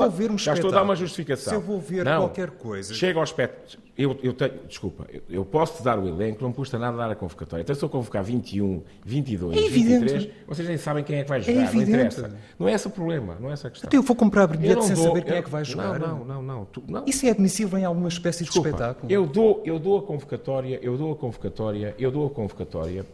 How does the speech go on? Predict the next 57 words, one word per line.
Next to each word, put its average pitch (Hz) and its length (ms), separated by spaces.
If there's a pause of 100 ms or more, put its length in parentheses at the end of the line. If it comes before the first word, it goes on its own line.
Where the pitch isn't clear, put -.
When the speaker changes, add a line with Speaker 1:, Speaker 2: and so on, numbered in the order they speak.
(160)
Speaker 1:
Por 151 120
norma 160 240
não 139 100
tenho 135 140
problemas 123 380
nenhum 123 100
de 117 80
andar 104 160
a 92 60
convocatória. - 560 (340)
Speaker 2:
Eu 107 60
falei 113 240
genericamente, 180 640
Zé 160 80
Speaker 1:
Estou 131 140
a - 20
Speaker 2:
Cossar, 156 140
Speaker 1:
dizer, 175 100
Speaker 2:
não 120 80
Speaker 1:
tá - 60
Speaker 2:
estou - 100
a - 20
Speaker 1:
bem, - 0
Speaker 2:
dizer - 180
que 190 60
Speaker 1:
eu 180 60
Speaker 2:
foi - 0
Speaker 1:
estou 165 140
a - 20
falar 226 240
Speaker 2:
Vitória, 202 240
ou 170 60
que 175 80
é 165 40
o 160 40
Speaker 1:
genericamente. 151 240
Só 135 60
Speaker 2:
Vitória. 139 160
Speaker 1:
estou 175 120
a 160 40
dizer 151 300
é 135 80
que, 87 280 (800)
para 202 280
determinados 139 560
clubes, 151 380 (100)
a 131 60
convocatória 165 680
é 156 140
apenas 170 360
a 170 60
notícia 170 380
que, - 360
que - 120
têm 175 200
para 175 120
publicar. 156 640